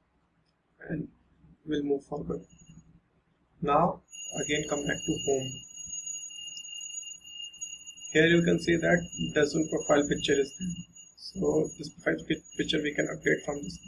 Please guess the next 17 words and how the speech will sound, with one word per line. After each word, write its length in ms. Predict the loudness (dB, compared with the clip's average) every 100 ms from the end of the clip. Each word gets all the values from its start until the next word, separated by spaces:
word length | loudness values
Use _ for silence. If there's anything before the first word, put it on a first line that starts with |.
| -6
tab. 100 | -6 -6 -20 -18 -12
So 400 | -4 0 0 -2 -6
just 320 | -2 -2 -4 -12 -16 -18 -14 -10 -8 -2
click 200 | 0 0
on 100 | 2
this, 180 | 2 2
choose 240 | 0 0
an 140 | 2 0
image. 540 | 2 2 4 0 -2 -10 -20 -20 -20 -20 -20 -20 -20 -20 -20 -20 -20 -20 -20 -20 -20 -20 -18 -10 -8 -10 -14 -20 -20 -18 -18 -18 -20 -20 _ -20 -20 -20 -20 -14 -12 -12 -18 _ _ _ -20 -20 -20 -20 -16 -6
I 80 | 0
will 160 | 2 2
randomly 400 | 0 0 -2 -4 0
choose 200 | 0 2
an 140 | 0
image 440 | 0 0 -2 -4 _ _ _ _ -20 -14 -14 -14 -16 -16 -16 -12 -10 -8 -10 -10 -8 -8 -8 -10 -8 -8 -6 -8 -8 -10 -8 -8
from 160 | -6 -6
somewhere. 460 | -6 -6 0 0